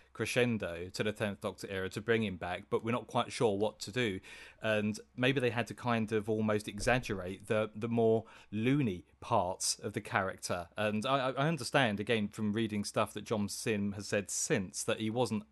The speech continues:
overly impressed with the direction the character went in. You know, there, there wasn't any real reason as to why he suddenly should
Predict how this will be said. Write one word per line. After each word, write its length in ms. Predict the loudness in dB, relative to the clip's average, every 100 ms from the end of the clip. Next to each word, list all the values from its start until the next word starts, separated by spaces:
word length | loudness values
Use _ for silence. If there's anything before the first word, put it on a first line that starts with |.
| _
overly 480 | 2 2 2 -2 -4
impressed 560 | -6 -4 -6 -6 -12 -14 -20 -14
with 100 | -6 -2
the 40 |
direction 460 | 0 0 -2 -4 -8
the 60 |
character 440 | -4 -4 -6 -8 -10
went 340 | -8 -10 -10
in. 200 | -8 -8 -10 -18 -8
You 100 | -2
know, 100 | 0
there, 100 | 2
there 140 | 2
wasn't 280 | 4 2 2
any 320 | 0 0 0 -4 -18 -20 -20 _
real 540 | -8 -2 2 4 4 2
reason 520 | 2 2 0 -2 -6
as 80 | -8
to 100 | -2
why 180 | 0 0
he 120 | -2
suddenly 360 | 0 0 0 -2
should 320 | -2 -2